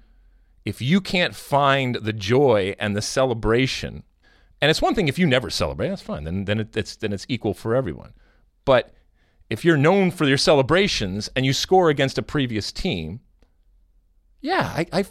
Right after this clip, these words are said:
I find that disrespectful to the people that have taken a chance on you now.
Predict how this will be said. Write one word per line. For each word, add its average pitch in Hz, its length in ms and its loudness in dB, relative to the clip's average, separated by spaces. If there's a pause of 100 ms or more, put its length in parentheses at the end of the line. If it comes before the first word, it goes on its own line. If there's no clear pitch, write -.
(100)
I 208 120 -4
find 214 400 -4
that 180 400 -6
disrespectful 208 880 -2
to - 100 -4
the 151 120 0
people 147 640 2 (360)
that 156 120 2
have 165 140 0
taken 180 320 2
a 160 60 0
chance 175 420 0
on 156 220 2
you 156 360 4
now. 127 520 0